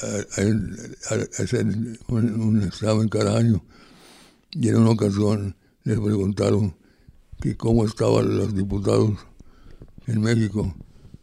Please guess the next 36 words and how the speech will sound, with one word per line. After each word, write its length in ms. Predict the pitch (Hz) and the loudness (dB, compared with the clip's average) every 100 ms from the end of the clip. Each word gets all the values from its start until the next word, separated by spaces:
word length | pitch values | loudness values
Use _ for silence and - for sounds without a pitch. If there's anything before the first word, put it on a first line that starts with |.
| - - | -10 -4
Y 140 | 143 117 | 2 4
una 220 | 113 110 | 6 4
de 120 | 107 | 4
ellas 140 | 113 | 4
dijo, 260 | 104 104 101 | 4 2 2
"Pues 200 | 101 107 | 2 4
no 140 | 117 | 6
me 100 | 123 | 8
acuerdo, 580 | 117 - 113 117 107 82 - - - - | 6 2 2 4 2 -2 -10 -20 -20 -14
creo 300 | - 120 113 | 0 4 4
que 80 | 113 | 4
eran 320 | 117 117 101 - _ _ - _ _ _ - | 2 2 0 -6 _ _ -20 _ _ _ -2
un 160 | 127 | 2
diputado 540 | 120 117 113 117 117 110 | 4 4 2 4 2 2
por 160 | 107 | 2
cada 160 | 117 113 | 2 4
dos 240 | 110 101 | 4 4
habitantes". 680 | 113 98 107 110 104 101 - _ - - - | 2 2 2 0 0 -4 -6 _ -20 -20 -6
Y 100 | 120 | 2
la 120 | 117 117 | 4 6
otra 140 | 110 | 4
dijo, 220 | 107 110 | 2 4
"No, 300 | 113 123 117 | 6 6 6
eran 260 | 120 120 117 | 4 4 6
dos 200 | 117 127 | 6 6
diputados 480 | 120 104 101 110 117 | 4 0 2 2 4
por 160 | 101 | 2
habitante". 400 | 101 101 104 107 | 2 0 -2 -2
¡Ja, 340 | - 302 262 247 | 2 4 6 4
ja, 100 | 233 | 2
ja! 180 | 135 120 | 4 4
Se 120 | 123 | 6
carcajaba 460 | 107 107 131 113 | 4 4 4 4
después 240 | 104 110 104 | 4 4 2
mi 120 | 104 | 2
papá. 280 | 101 107 | 2 0